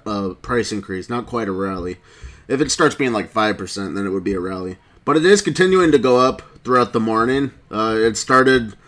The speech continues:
around maybe midnight. It started to increase a little bit, and the real price increase kicked in around four A M. And then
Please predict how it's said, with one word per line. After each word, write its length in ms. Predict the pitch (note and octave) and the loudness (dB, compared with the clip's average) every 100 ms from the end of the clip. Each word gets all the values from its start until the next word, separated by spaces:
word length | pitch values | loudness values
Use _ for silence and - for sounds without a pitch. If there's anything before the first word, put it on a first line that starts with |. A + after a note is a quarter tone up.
| _ _ _ - - - - | _ _ _ -20 -20 -18 -6
around 680 | A2+ C#3+ F3+ F#3+ F#3+ F3+ E3+ | 2 6 8 8 6 2 2
maybe 240 | F3+ E3 | 4 8
midnight. 400 | C#3 C3 C3+ C3 | 8 6 4 2
It 80 | A#2 | 2
started 240 | - B2 | 0 0
to 80 | A#2+ | 2
increase 340 | A#2 A2 B2+ A2+ | 0 0 -2 -2
a 60 | |
little 260 | A2 B2+ B2+ | -2 0 0
bit, 420 | A2+ B2+ B2 A#2 - _ _ | 2 2 2 0 -6 _ _
and 160 | C3+ C#3 | -2 2
the 80 | C#3 | 4
real 200 | C#3+ C3 | 4 4
price 320 | C3+ B2+ A2 | 2 0 0
increase 320 | A#2+ A#2 A2+ | -2 0 -2
kicked 320 | - A#2+ - | 0 -4 -2
in 120 | A#2+ | -4
around 240 | A2+ A2+ G#2 | -4 -4 -4
four 280 | B2 A#2+ G#2+ | -2 0 2
A 180 | G#2+ | 2
M. 340 | A#2+ B2+ B2 - - - - _ _ _ | 2 0 -4 -8 -18 -20 -20 _ _ _
And 240 | - C#3 D#3 | -2 0 4
then 460 | E3+ E3+ D#3+ C#3+ | 4 4 2 -2